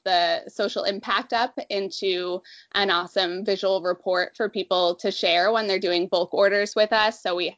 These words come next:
have social media infographics, for example, that'll say,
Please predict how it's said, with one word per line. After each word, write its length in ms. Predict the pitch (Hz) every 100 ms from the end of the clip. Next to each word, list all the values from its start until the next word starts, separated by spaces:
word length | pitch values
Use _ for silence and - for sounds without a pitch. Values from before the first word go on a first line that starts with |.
| _
have 340 | 175 170 165
social 340 | - 185 175 196
media 340 | 180 175 175 165
infographics, 1000 | 180 175 185 165 160 170 - 190 170 -
for 140 | 185 170
example, 640 | 175 170 170 175 170 180
that'll 260 | 175 170
say, 460 | 175 180 175 175